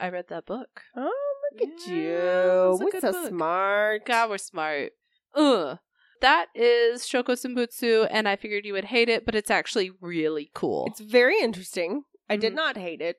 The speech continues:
Speaker 2: There were a
Speaker 1: Good.
Speaker 2: couple moments where I felt like my stomach was in my toes.
Speaker 1: Uh-huh.
Speaker 2: Um, but
Speaker 1: You
Speaker 2: it's
Speaker 1: mean
Speaker 2: back.
Speaker 1: the eyes ripping out and being buried alive and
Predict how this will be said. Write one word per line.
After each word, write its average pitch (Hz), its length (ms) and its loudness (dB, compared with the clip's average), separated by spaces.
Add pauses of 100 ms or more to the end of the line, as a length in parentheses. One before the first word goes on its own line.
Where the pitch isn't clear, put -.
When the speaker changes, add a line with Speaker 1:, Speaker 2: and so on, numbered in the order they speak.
(200)
Speaker 2:
There - 220 0
were 233 100 6
a 208 60 4
Speaker 1:
Good. - 80 -6
Speaker 2:
couple 226 300 -2
moments 226 440 -2
where 208 160 2
I 202 80 2
felt 190 260 -2
like 196 160 -4
my 202 120 0
stomach 180 360 -6
was 196 140 -10
in 180 80 -6
my 185 140 -4
toes. 160 560 -8
Speaker 1:
Uh-huh. 214 440 -4
Speaker 2:
Um, 175 480 -2
but 165 220 0
Speaker 1:
You 240 140 2
Speaker 2:
it's - 20 4
Speaker 1:
mean 226 160 2
Speaker 2:
back. 214 100 4
Speaker 1:
the 214 380 6 (160)
eyes 214 420 6
ripping 220 320 2
out 208 300 6
and 202 240 -10
being 190 240 -4
buried 190 320 2
alive 190 600 2
and 175 340 -8